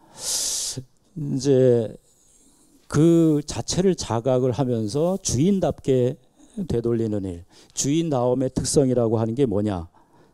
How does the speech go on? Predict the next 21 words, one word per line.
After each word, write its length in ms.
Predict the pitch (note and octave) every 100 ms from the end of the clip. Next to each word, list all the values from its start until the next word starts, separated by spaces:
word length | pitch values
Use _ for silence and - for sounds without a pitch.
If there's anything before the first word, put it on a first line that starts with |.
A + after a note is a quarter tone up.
| _ _
특징을 380 | - - D#3 D#3
제가 200 | C3+ C3
몇 180 | A#2+ G#2+
가지 600 | B2 A2+ F#2+ G2 C3+ G#3 _ _ _ -
읽어봤습니다. 580 | C#3 A#2 G#2+ - A2+ A#2
방해를 420 | - A2 B2+ B2
하지 200 | A#2 A2+
않고 240 | A2+ A2+
모아져 420 | A2 A2 C3 A2+ A2
있는 280 | G2 F#2+
거, 180 | F2+ F2+ - - _ - _ - - - _ _
깨어 300 | E3+ D3 C3+
있는 320 | A2 G2 F#2+
거, 240 | F#2+ F#2 - _ _ _ _
주의 320 | - - B2+ B2
집중하는 640 | A2 - B2 G#2 G2 F#2
거, 220 | F#2 F#2 _ _ _ _ -
자동 420 | - - A2+ D3+
반응하지 540 | D3 B2+ B2 A#2 A2 A2+
않는 280 | G2+ G2 F2+
거, 200 | F#2